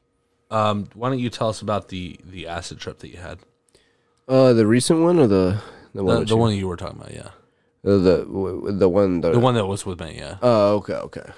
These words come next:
Speaker 2: So, my first time, I was with you all, and I did one tab. And I didn't feel much. I got, like, a body, like, the little body how you get off of that one tab. So I was like, "You know what?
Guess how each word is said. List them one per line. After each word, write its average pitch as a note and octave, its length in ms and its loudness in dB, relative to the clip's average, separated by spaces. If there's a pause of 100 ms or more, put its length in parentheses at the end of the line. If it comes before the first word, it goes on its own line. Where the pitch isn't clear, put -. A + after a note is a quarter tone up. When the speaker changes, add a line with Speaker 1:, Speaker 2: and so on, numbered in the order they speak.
Speaker 2:
So, F#2 640 -2 (840)
my A#2+ 120 0
first D#3+ 320 -4
time, G2 500 0 (800)
I G#2 220 -4
was G#2 220 0
with G2 200 -6
you F2 220 -6
all, D#2+ 320 -4 (220)
and D#2+ 100 -12
I D#2+ 80 -6
did E2 220 -8
one C#2 380 -12
tab. G1+ 400 -18 (920)
And C#2+ 360 -4
I F2 200 -4
didn't F2+ 380 -6
feel F2+ 240 -4
much. D2+ 480 -6
I D#2 80 -8
got, E2 200 -4
like, D2+ 120 -6
a E2+ 40 -6
body, E2 420 -6
like, D#2 200 -8
the D2+ 80 -6
little E2 260 -6
body D2 260 -8
how - 160 -10
you C#2+ 80 -14
get C#2+ 180 -12
off C2+ 200 -14
of - 100 -20
that C#2+ 140 -12
one C2+ 180 -16
tab. - 320 -20
So - 120 -16
I C#2+ 40 -12
was D2 180 -12
like, C#2+ 240 -8
"You F2+ 80 -2
know F2+ 140 -2
what? D#2+ 240 -2